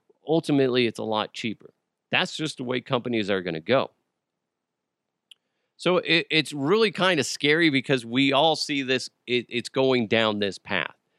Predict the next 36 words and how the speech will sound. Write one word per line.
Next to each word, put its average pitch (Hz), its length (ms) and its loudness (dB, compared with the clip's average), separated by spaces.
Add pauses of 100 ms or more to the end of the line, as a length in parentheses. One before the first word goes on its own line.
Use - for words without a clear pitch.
(200)
We 156 180 2
know 160 400 4
it's - 160 0
going 120 340 0
down 104 280 0
this 95 160 -6
path. - 380 -10 (440)
It's - 180 -2
not 180 220 4
a 185 60 2
matter 143 460 4
of 104 160 2 (220)
if 233 200 4 (360)
we 120 200 0
go 120 200 4
down 117 300 0
this 110 160 -4
path 110 420 -2 (260)
and 113 180 0
then 117 380 4
A 123 220 4
I 110 260 2 (120)
fucks 123 240 -2
us 113 180 0
over 110 540 0 (300)
and 107 180 2
really 123 280 4
just 110 180 -2
kinda 113 280 2
just 95 300 -6 (540)
makes 117 400 -2
it 117 100 -6
so 107 640 0
we 101 300 -6
can't 120 360 0
really 101 680 -2